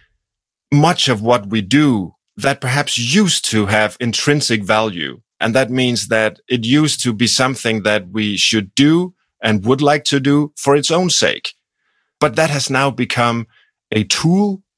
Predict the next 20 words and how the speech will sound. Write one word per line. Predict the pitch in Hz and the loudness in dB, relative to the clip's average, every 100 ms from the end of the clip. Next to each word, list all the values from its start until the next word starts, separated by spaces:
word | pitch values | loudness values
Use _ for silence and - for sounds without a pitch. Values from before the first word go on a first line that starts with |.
| _ - | _ -2
or, | 123 123 | 0 2
or | 127 123 | 4 4
an | 120 123 | 2 0
instrument. | 139 - 98 92 73 - | 0 -4 -6 -6 -8 -6
And | 117 | 0
that's | 127 131 - | 0 0 -2
what, | 113 104 _ | -2 -2 _
that, | 101 123 127 - | -4 -2 -2 -4
that's | 135 - | -6 -4
what | 107 | -6
the | 98 | -4
term | 117 107 | -4 -2
instrumentalization | 107 - 107 104 101 98 - 120 - 92 - | -2 -2 -2 2 2 2 0 0 -2 -6 -6
covers. | 101 92 - - - - - - - | -4 -4 -4 -6 -6 -14 -12 -12 -4
So | - 139 | 0 2
we | 139 | 4
no | 160 170 | 4 2
longer | 160 156 | 2 0
do | 131 143 143 - | 2 4 4 2
X | 143 139 - - - | 0 0 0 -2 -4